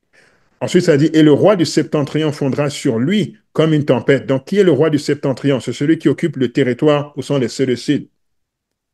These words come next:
En mille sept cent quatre-vingt-dix-huit, c'est l'Empire ottoman. Et le lui, on l'a déjà, euh, défini, défini, euh, au début de la phrase.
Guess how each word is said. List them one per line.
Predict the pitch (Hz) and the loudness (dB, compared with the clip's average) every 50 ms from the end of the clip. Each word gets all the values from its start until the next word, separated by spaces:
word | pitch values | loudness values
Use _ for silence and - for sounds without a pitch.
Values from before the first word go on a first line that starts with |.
| _ _ _ _ _ _ _ - | _ _ _ _ _ _ _ -4
En | 127 | 0
mille | 143 143 143 | 0 0 0
sept | 151 143 | 0 0
cent | - 160 143 | 0 0 2
quatre-vingt-dix-huit, | 151 139 135 - 143 139 131 131 120 127 190 214 - | 2 2 2 2 0 0 0 0 0 -2 -4 -4 -4
c'est | - - 151 | -2 -2 0
l'Empire | 156 156 151 143 175 175 170 175 - | 0 0 -2 -2 0 0 0 0 -2
ottoman. | 160 147 - 170 160 165 165 139 - - _ _ _ _ _ _ _ _ _ _ _ _ _ _ _ _ _ _ _ _ _ _ _ _ _ _ _ _ _ _ _ _ _ _ _ _ - _ _ _ - | -4 -2 0 0 0 0 0 -2 -2 -6 _ _ _ _ _ _ _ _ _ _ _ _ _ _ _ _ _ _ _ _ _ _ _ _ _ _ _ _ _ _ _ _ _ _ _ _ -20 _ _ _ -2
Et | 147 151 | 0 2
le | 151 143 143 | 4 4 4
lui, | 135 135 151 - 185 156 175 214 214 - _ _ _ _ _ _ _ _ _ - | 4 4 4 2 2 2 0 -2 -4 -8 _ _ _ _ _ _ _ _ _ -4
on | 135 139 | 0 2
l'a | 147 139 | 2 2
déjà, | 131 147 151 139 147 156 156 143 - 117 104 | 2 2 2 2 0 0 0 -2 -4 -6 -4
euh, | 127 127 123 | -2 0 0
défini, | 113 123 139 135 - 147 139 143 | 0 0 -2 -4 -4 -6 -6 -6
défini, | 147 120 117 113 139 139 143 - 147 147 151 165 170 165 - _ _ _ _ - | -8 -8 -4 0 0 0 0 0 -2 -2 0 -2 -2 -6 -10 _ _ _ _ -10
euh, | 123 127 123 123 110 | -8 -6 -4 -4 -2
au | - 123 123 123 123 | -2 0 -2 -2 0
début | 113 135 135 131 151 139 | 0 0 0 2 2 0
de | |
la | 139 127 120 | 0 0 -2
phrase. | - 156 151 127 104 - - _ | -2 -4 -6 -6 -6 -10 -16 _